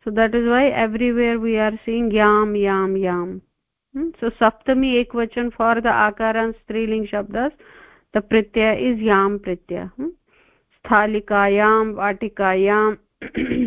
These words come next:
pichchikayam, vedikayam, hmm? Prenkhayam, like that.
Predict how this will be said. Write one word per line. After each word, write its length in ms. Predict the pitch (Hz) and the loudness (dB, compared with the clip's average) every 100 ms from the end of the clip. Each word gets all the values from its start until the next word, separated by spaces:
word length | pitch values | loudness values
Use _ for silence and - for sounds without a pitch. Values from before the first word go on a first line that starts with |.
| 208 | -4
pichchikayam, 960 | 233 - - 202 202 185 190 202 214 214 | -8 -8 -6 -6 -2 0 2 2 2 2
vedikayam, 920 | 214 208 202 202 202 190 196 202 208 214 _ _ _ _ - | 0 0 -2 -4 -2 0 2 2 0 -4 _ _ _ _ -10
hmm? 100 | 339 349 _ _ _ _ - | -8 -10 _ _ _ _ -2
Prenkhayam, 1040 | 233 240 240 - 214 190 185 202 220 233 226 _ _ _ _ - | 0 2 0 -4 -6 -2 2 2 2 0 -6 _ _ _ _ -8
like 320 | 202 185 180 | -2 -2 -2
that. 200 | 180 165 | -6 -8